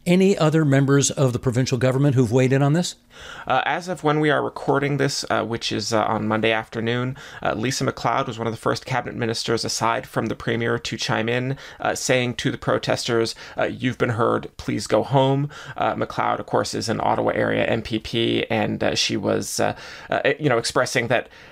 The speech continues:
Speaker 2: uh, you know, kids have to go to school, workers have to go to work, and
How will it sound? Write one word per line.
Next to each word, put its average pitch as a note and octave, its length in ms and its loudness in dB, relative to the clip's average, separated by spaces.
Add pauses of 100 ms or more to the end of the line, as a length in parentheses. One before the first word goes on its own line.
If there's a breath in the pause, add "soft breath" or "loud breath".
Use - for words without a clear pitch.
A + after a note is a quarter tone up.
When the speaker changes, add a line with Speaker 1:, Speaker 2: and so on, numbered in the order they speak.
Speaker 2:
uh, - 360 -12 (180)
you - 100 -8
know, - 220 -6
kids - 260 2
have C#3+ 140 2
to - 80 -6
go A#2+ 100 2
to A2+ 60 0
school, A2+ 640 4
workers B2+ 420 0
have A#2+ 160 -2
to A#2+ 80 0
go A2+ 100 2
to G#2+ 80 2
work, G#2+ 400 2
and A2 360 -2